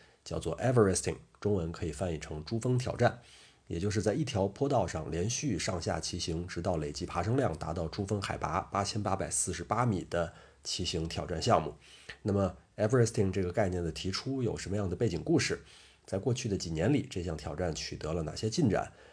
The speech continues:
以及普通车友如果想要进行珠峰挑战的话，应当如何做？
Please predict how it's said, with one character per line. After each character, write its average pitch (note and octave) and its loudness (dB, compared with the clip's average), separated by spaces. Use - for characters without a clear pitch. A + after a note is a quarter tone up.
以 F2+ -2
及 A#2 0
普 - -8
通 B2+ 2
车 F3 4
友 C#3+ 2
如 F2+ -6
果 G2+ 0
想 D#2+ -2
要 F#2 0
进 F2 -2
行 E2 -4
珠 G2 -4
峰 G2 0
挑 D#2 -4
战 F#2+ 2
的 D#2+ -2
话， D#2 -4
应 F#2 -2
当 G2 0
如 F2+ 0
何 A2+ 0
做？ E3 4